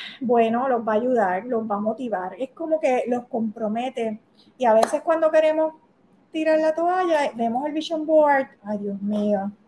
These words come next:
yo hice ese vision board, yo tengo que trabajar para eso, ¿ves? ¿Qué pasa si no todas las metas se completan? Pues no pasa nada, simplemente mantente motivado,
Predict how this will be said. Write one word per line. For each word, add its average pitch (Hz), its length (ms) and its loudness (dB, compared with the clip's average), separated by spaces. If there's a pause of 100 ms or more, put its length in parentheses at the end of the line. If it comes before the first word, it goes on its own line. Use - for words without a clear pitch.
(120)
yo 220 120 -2
hice 220 140 -4
ese 247 180 -2
vision 269 300 -4
board, 254 240 2
yo 214 100 -6
tengo 208 280 0
que 247 100 -4
trabajar 240 480 0
para 220 300 4
eso, 196 380 -2
¿ves? 214 260 0 (520)
¿Qué 330 140 10
pasa 359 320 4
si 370 160 0
no 302 180 2
todas 320 280 8
las 339 200 0
metas 330 320 2
se 359 100 -2
completan? 359 580 2
Pues 349 120 0
no 269 160 0
pasa 339 300 0
nada, 403 140 0 (200)
simplemente 302 560 -2
mantente 262 540 -2
motivado, 370 760 0